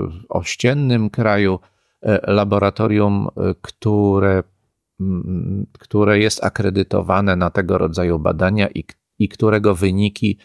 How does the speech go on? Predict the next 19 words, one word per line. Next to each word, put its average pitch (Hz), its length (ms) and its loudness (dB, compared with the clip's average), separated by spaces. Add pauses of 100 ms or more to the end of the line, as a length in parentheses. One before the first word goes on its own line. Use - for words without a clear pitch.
(360)
e, 92 360 2
są, 98 380 0
e, 95 280 -4
jednoznacznym 101 760 -2
dowodem 92 440 2
dla 90 120 2
sądów, 78 680 -4 (140)
e, 90 240 2
w - 120 -12
przypadku, - 760 0
kiedy 95 280 0
mamy, 92 480 0 (220)
e, 90 300 -2
spór, 120 420 0 (680)
e, 104 300 2
o 104 100 0
jakość 101 540 -2 (100)
węzy 92 500 -4
pszczelej. - 580 -14